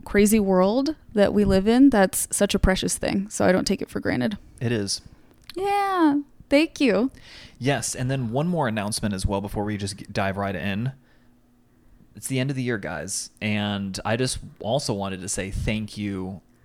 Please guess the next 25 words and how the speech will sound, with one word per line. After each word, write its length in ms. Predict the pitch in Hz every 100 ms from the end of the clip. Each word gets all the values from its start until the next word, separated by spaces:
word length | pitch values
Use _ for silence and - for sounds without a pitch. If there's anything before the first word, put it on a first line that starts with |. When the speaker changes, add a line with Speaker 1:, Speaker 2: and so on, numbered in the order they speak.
| -
Speaker 2:
because 480 | 123 - 120 107 -
the 200 | 101 117
amount 380 | 107 107 120 120
that 160 | 107
we've 240 | 101 117 104
grown 480 | 98 101 110 135 131
this 320 | 101 113 -
year 340 | 98 101 127
is, 560 | - 107 104 95 - -
is 160 | 104 101
insane. 500 | 98 101 - 98 92
The, 180 | 95 - - -
the 160 | 107 101
Weirdo 480 | 104 117 127 123 117
family 500 | - 104 117 117 113
has, 220 | 104 101
like, 160 | 95 98 98
I 60 | -
think, 220 | 110 98
doubled 480 | 107 104 104 104 104
since, 280 | - 101 98
like, 160 | 98
a 60 | 95
year 240 | 95 90
ago. 420 | 92 95 90 90